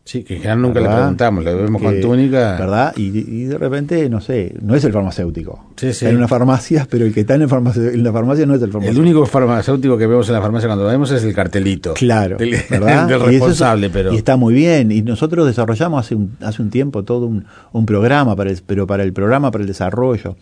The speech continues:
Speaker 2: de atención farmacéutica requiere que esté el farmacéutico ahí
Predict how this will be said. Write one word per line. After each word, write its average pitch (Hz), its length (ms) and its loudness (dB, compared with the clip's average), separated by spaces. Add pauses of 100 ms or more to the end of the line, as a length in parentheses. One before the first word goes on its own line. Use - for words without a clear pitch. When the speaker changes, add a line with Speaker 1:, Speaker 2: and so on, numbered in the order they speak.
(360)
Speaker 2:
de 92 640 -4
atención 95 480 -4
farmacéutica 107 640 -4
requiere 98 380 -4
que 92 60 -6
esté 101 240 -4
el 95 100 -4
farmacéutico 92 640 -6
ahí 92 360 -4